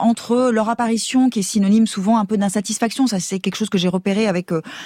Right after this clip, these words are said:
un peu d'effroi. Je pensais un peu naïvement que les jeunes filles d'aujourd'hui, euh, avaient un rapport à leur, à leur corps et à leur poitrine plus, peut-être plus simple, et qu'elles avaient des outils, euh, et ils existent bel et bien, hein, pour pouvoir vivre cette sexuation de façon un petit peu plus épanouie et sereine. Et là, ce,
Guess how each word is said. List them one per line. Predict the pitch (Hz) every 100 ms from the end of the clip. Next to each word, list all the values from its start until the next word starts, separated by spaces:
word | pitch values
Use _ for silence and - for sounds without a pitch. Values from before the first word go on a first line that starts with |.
| - - -
un | 185
peu | 196
d'effroi. | 196 233 285 285
Je | -
pensais | 214 -
un | 208
peu | 208
naïvement | 202 190 208 226
que | 196
les |
jeunes | 190 185
filles | 220
d'aujourd'hui, | 196 185 180 214 226 226
euh, | 175 170
avaient | 165 180
un | 175
rapport | 190 214 190
à |
leur, | 180 170 - - -
à | 175
leur | 185 -
corps | 226 226 208
et |
à | 180
leur | 185
poitrine | - 196 - 214
plus, | 196 190 185 - -
peut-être | 202 220 -
plus | 254
simple, | - 302 311 254
et |
qu'elles | 220 202
avaient | 196
des | 190 190 262
outils, | 254 330 339 - - - - -
euh, | 170 165
et | 170
ils | 170 156
existent | 214 208 320 220
bel | 202
et | 202
bien, | 262 311
hein, | 233
pour | 226 180
pouvoir | 185 196
vivre | 180 262 226
cette | 190 196
sexuation | 202 - 190 - 233
de |
façon | 190 180 208
un | 190
petit | -
peu | 185
plus | - 202 180
épanouie | 185 180 185
et |
sereine. | - 175 247 226 160 247 - -
Et | 185
là, | 196 254
ce, | - 208